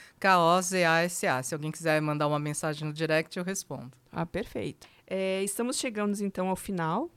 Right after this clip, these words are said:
Speaker 2: né, do, do, do nosso podcast. Eu queria muito agradecer a Elisa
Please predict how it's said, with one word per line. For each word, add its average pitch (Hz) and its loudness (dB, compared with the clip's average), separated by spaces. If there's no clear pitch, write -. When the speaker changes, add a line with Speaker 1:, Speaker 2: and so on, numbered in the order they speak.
Speaker 2:
né, 185 0
do, 170 -2
do, 170 -2
do 165 -2
nosso 165 0
podcast. 170 -4
Eu 185 -10
queria 190 -6
muito 180 2
agradecer 180 -2
a 170 2
Elisa 165 -2